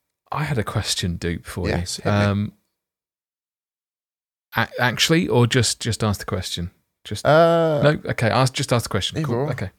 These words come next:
Speaker 1: Uh, <laughs> um, of all of, I mean, this is kind of linked to this save,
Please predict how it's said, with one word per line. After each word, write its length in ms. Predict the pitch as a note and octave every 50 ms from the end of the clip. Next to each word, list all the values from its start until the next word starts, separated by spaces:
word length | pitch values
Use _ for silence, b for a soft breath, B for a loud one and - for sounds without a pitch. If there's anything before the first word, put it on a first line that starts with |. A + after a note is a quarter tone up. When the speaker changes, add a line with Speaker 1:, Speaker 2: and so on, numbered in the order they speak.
| _ _ - -
Speaker 1:
Uh, 300 | F2+ - - - A#2 - - - - - - - - A#5+ B5 - - C6+ C6+ B5+ - C6+ C6+ C6+ - _ - - - - C6+ - - - B B B B B D4+ D4+ D#4 C#4+ B3 B -
<laughs> 0 |
um, 320 | - D3+ D#3+ E3+ E3+ - - _ _ _ _ - b b b b b b b b b b b b b b b _ _ _ _ _ _ _ _ _ _ _ -
of 340 | F#3+ G3+ G#3 G#3 F3 - -
all 360 | - - G3+ F#3 F#3 F#3 F3
of, 140 | D#3+ C#3+ -
I 100 | C3 C3
mean, 200 | B2+ A2 G#2+ -
this 200 | - F3+ E3+ -
is 180 | G3 E3+ - -
kind 240 | - - - F3+ E3
of 120 | C#3 A#2 B2
linked 220 | B2 A#2 G#2+ -
to 80 | - -
this 180 | G#2 G2+ -
save, 480 | - - F2 - - A#2 A#2 - -